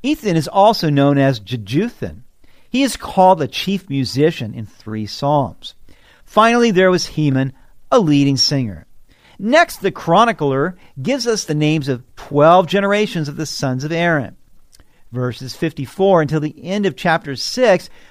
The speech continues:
lists the names of forty-eight Levitical cities. These were scattered throughout the twelve tribes of Israel.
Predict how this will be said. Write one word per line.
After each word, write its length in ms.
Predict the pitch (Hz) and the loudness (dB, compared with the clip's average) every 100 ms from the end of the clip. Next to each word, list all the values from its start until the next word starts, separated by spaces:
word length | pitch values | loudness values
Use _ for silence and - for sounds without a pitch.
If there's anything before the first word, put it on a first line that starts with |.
| - | -14
lists 320 | 170 262 294 - | -2 0 0 -2
the 140 | 185 | -2
names 400 | 170 190 208 165 | 0 0 0 0
of 140 | 135 | -2
forty-eight 720 | - - 160 196 240 196 196 185 | -4 -4 0 2 0 0 0 0
Levitical 680 | 170 135 165 180 180 180 | -4 -2 0 0 0 -2
cities. 720 | 165 - 214 226 151 - - _ _ _ _ _ - | -2 0 0 0 -2 -6 -16 _ _ _ _ _ -8
These 200 | 339 330 | -8 -4
were 120 | 175 | -6
scattered 500 | - - 170 180 147 | -4 2 4 4 0
throughout 320 | - 147 143 | 0 2 2
the 60 | - | 0
twelve 380 | - 151 139 131 | -8 0 0 0
tribes 360 | - 131 120 | -2 0 -2
of 100 | 107 | -4
Israel. 480 | 127 156 110 101 - | -4 -4 -8 -18 -20